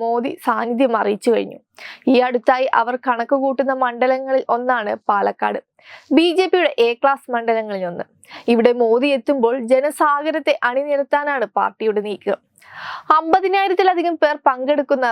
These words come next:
റോഡ് ഷോയാണ് പരിപാടിയുടെ മുഖ്യ ആകർഷണം. ഇത്തവണയെങ്കിലും കേരളത്തിൽ അക്കൗണ്ട് തുറക്കുമെന്ന ബി ജെ പിയുടെ ലക്ഷ്യത്തിന്റെ ഭാഗമായാണ് നിരന്തരം ദേശീയ നേതാക്കളെയും പ്രധാനമന്ത്രിയെയും തന്നെ അവർ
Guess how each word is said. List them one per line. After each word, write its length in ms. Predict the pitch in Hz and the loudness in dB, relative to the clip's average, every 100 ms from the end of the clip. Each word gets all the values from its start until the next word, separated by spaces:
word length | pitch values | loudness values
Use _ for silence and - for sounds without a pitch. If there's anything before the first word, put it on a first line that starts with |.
| 226 | 2
റോഡ് 300 | 220 240 - | 0 0 -2
ഷോയാണ് 380 | 285 277 226 196 | -2 -2 -4 -4
പരിപാടിയുടെ 560 | 214 208 220 233 233 220 202 | -2 0 0 0 0 -2 -4
മുഖ്യ 320 | 202 _ 247 202 | -12 _ 0 2
ആകർഷണം. 440 | 190 208 - 214 - _ - | 0 -4 -6 -10 -12 _ -8
ഇത്തവണയെങ്കിലും 680 | 214 - 240 240 247 247 262 254 | -2 2 2 2 0 2 2 2
കേരളത്തിൽ 360 | 240 247 254 - 220 | 0 0 0 0 -2
അക്കൗണ്ട് 360 | - 254 262 269 | 0 0 0 2
തുറക്കുമെന്ന 520 | 262 240 240 269 269 240 | 0 0 -2 -2 -2 -4
ബി 80 | 233 233 | -6 -4
ജെ 80 | 254 262 | -2 0
പിയുടെ 220 | 269 262 233 | 0 2 0
ലക്ഷ്യത്തിന്റെ 500 | 226 277 262 277 254 233 | 0 -4 0 0 2 0
ഭാഗമായാണ് 640 | 233 269 269 262 247 208 - - - | 2 0 0 -2 -2 -4 -8 -18 -2
നിരന്തരം 420 | 330 370 359 349 262 254 | 0 2 2 2 2 0
ദേശീയ 300 | 262 - 339 311 | 0 0 0 2
നേതാക്കളെയും 580 | 285 285 - 262 208 196 | 2 0 0 0 -2 -6
പ്രധാനമന്ത്രിയെയും 840 | 220 220 233 254 262 254 254 233 214 202 214 | -2 0 0 -2 -2 0 0 -2 -8 -4 -2
തന്നെ 200 | 233 226 - - - | 0 -2 -6 -6 -2
അവർ 140 | 214 | 0